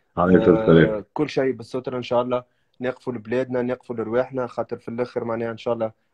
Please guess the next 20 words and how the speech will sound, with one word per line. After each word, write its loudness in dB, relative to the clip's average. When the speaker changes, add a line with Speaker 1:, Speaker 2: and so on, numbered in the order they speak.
Speaker 2:
باش -12
نلقاو 0
كان، -4
كان -6
بعضنا. -4
آه، -8
نسلم -2
على 0
الجماهير -6
الرياضية -6
الكل -8
والناس -10
اللي -20
تبعتنا -4
سيرتو -12
في -20
ال-، -16
في -20
اللايف -4
هذايا. -4